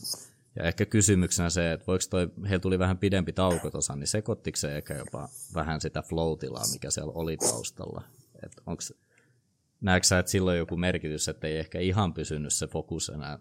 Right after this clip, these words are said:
niin kuin, kun se ei ole joka toinen päivä peli ja sä oot siinä niin kuin niin sisällä siinä playoff-jääkiekossa, niin sit kun tulee vähän tämmönen ehkä ulos puhalluskin, niin se saattoi vähän ehkä heitä sekoittaa.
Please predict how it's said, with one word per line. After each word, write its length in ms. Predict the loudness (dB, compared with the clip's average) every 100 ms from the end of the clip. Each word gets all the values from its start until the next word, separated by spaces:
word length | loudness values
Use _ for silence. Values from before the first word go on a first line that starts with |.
| -14 -14
niin 160 | -14 -12
kuin, 240 | -12 -12 _ _ _
kun 120 | -8
se 100 | -4
ei 200 | 0 4
ole 100 | 4
joka 240 | 2 0 -2
toinen 340 | -2 -2 -2
päivä 220 | -4 -8
peli 300 | -6 -6 -6
ja 100 | -6
sä 140 | -6 -6
oot 140 | -8
siinä 240 | -8 -8 -8
niin 100 | -8
kuin 180 | -4
niin 300 | -2 0 -2 -6 _ _ _ _ _ _ _ 0
sisällä 580 | 2 4 6 6 4 0
siinä 400 | 0 0 -2 -6 _ _ _ _ _ _ _ _ -20 -20 -20 -16 -2
playoff-jääkiekossa, 1300 | 4 6 4 2 2 2 0 -2 -2 -2 -2 -4 -8 -10
niin 180 | -8 -4
sit 160 | -4 -4
kun 100 | -4
tulee 220 | -2 0
vähän 260 | 2 0 -2
tämmönen 420 | -2 0 0 -2 -6 _ _ _ _ _ _ -12
ehkä 360 | -8 -6 -4 -6 -4
ulos 320 | -2 0 0
puhalluskin, 640 | -2 0 0 0 -6 -8 -8
niin 80 |
se 120 | -6 -4
saattoi 320 | -4 -6 -6
vähän 240 | -4 -4
ehkä 220 | -6 -8
heitä 260 | -8 -8 -6
sekoittaa. 580 | -6 -6 -10 _ -16